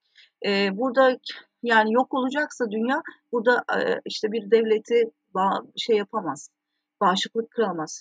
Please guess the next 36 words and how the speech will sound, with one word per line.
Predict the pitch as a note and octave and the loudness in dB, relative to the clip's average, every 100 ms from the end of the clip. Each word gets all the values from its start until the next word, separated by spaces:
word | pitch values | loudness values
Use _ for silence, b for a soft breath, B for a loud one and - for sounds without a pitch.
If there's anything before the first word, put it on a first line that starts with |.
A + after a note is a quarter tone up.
| - | 0
Yok | G#3+ A3 | 2 2
olursa | A#3 G3 G3 A#3 | 0 -2 -2 -6
bütün | A3 B3 G#3+ | -6 -4 -4
devletler | F3 D#3 D3+ D3+ | -2 -4 -4 -4
yok | D#3 F#3 | -4 -6
olur | B3+ C#4 | -10 -4
ve | G#3+ G3 | -4 -2
şu | C4 | 0
an | B3+ B3 A#3 | 0 0 -2
zaten | F#3 - A#3 A#3 | -4 -4 -8 -8
en | A#3 A3+ | -6 -6
büyük | G#3+ - | -8 -12
riski | F#3+ - - C#4+ _ _ _ _ B3 | -20 -18 -14 -16 _ _ _ _ -6
Kuzey | A3 C#4 | -2 -4
Küre'deki, | - G#3+ F#3+ F#3+ F#3+ - A#3 - _ - | -4 -6 -4 -6 -6 -4 -4 -6 _ -8
işte | - | -4
başta | G3 G3+ G#3+ | -2 -2 -4
Kanada, | A3 G3+ G3+ G3 F#3 | -8 -6 -4 -4 -4
Amerika'nın | F#3+ G#3+ - G#3 G3 | -4 -4 -4 -6 -6
bir | G3+ | -8
kısmı, | - G3 - F#3 F#3 - _ _ - | -10 -12 -10 -10 -10 -12 _ _ -16
eee, | F3+ E3+ F3+ | -12 -8 -4
veya | F#3+ F#3 | 0 0
işte | F#3+ - G3+ - B - | -2 -6 -10 -10 B -2
Avrupa'nın | G#3+ A3 A3 G3+ - - | -2 -2 -6 -8 -14 -20
üst, | - _ - F3 - - | -20 _ -20 -20 -20 -20
üst | - - | -20 -14
ülkelerin | G3 - G3 F#3 G3 | -10 -4 -4 -4 -6
büyük | A3+ G#3+ | -6 -8
bir | |
kısmı | G3 F#3+ - C4 - _ _ | -12 -12 -8 -8 -8 _ _
ciddi | - A3+ - C4+ C#4+ _ _ - | -8 -8 -6 -8 -8 _ _ -2
güneş | A3+ A#3 A3 | 0 0 -2
radyasyonu | F#3+ G3 G3 G3 G#3 | -4 -4 -6 -6 -8
etkisinde | G3+ - _ A3 A3+ | -8 -12 _ -6 -6
kalabilir | A3 G3 F#3 F#3+ E3+ | -4 -4 -4 -4 -4